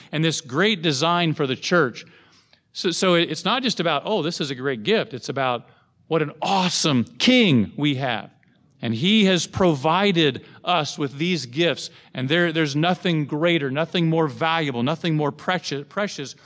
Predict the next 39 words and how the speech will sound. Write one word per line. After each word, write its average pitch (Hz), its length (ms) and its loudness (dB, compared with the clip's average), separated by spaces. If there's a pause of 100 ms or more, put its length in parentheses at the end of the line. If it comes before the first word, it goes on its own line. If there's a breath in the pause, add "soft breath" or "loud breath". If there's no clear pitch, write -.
(160 soft breath)
or 170 140 0
with 160 220 -4
potential 175 580 -2
for 143 200 -6
usefulness. 135 760 -6 (240 loud breath)
They 143 100 0
are 139 80 -2
grand 135 800 0 (300 loud breath)
in 147 100 -4
their 127 140 -4
value 117 600 -4 (320 soft breath)
and 117 140 -10
potential. 107 600 -12 (600 soft breath)
So 135 260 0
again, 139 320 0
that 156 140 0
just 165 240 -4
points 180 280 0
it 151 120 -6
back 151 260 -4
to - 140 -10
us. 135 280 -6
What 143 220 -6
am 160 80 -2
I 170 80 0
gonna 156 240 0
do 139 300 -2 (480 soft breath)
with 120 120 -10
how 127 180 -4
God 131 220 -4
has 127 140 -8
enabled 123 340 -8
me? 113 180 -8
How 139 180 -4
am 170 80 2
I 170 40 0
gonna 165 140 -2
be 160 80 0
involved 131 640 -2